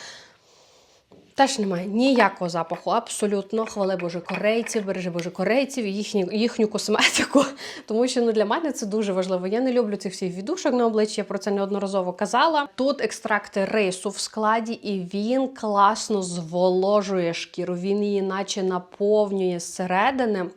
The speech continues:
Я його наношу теж іноді навіть перед, е, макіяжем додатково, тобто я наношу і роблю весь догляд, а потім додатково ще наношу тонер перед нанесенням макіяжу, і просто він лягає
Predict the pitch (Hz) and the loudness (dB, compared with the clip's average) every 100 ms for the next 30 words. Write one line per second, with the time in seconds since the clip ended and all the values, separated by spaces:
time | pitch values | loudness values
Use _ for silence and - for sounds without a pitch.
0 | _ _ _ _ _ 220 208 262 247 202 | _ _ _ _ _ 2 4 4 2 2
1 | 196 254 240 - 233 285 - - - 233 | 0 -2 -2 0 0 0 -10 -10 0 0
2 | 220 214 202 202 - _ 220 226 220 202 | 2 2 0 -2 -8 _ 4 6 6 0
3 | 196 - 190 180 196 196 202 202 311 254 | -2 -2 0 0 -2 -2 0 2 2 2
4 | 202 220 214 202 - 180 196 247 220 220 | 2 2 2 0 2 2 2 -2 -4 0
5 | 214 214 208 208 208 190 190 190 190 196 | 2 2 0 -2 -2 -2 -2 0 2 2
6 | 185 175 180 269 339 - - 190 214 302 | 0 0 0 0 -4 -10 -4 2 2 4
7 | 262 208 190 - 247 233 - 247 226 214 | 2 0 -2 -2 0 0 -2 -2 -2 -4
8 | - 180 294 262 277 214 - 208 233 214 | -8 -4 0 2 2 0 2 2 2 0
9 | 196 202 220 - 196 185 185 190 202 185 | 0 2 0 0 -2 0 -2 -4 -2 2
10 | 175 185 269 - - - - 220 - 226 | 2 0 -4 -6 -18 -16 -10 -10 -4 0
11 | 233 233 214 202 208 196 214 220 196 | 2 0 -2 0 0 0 2 4 2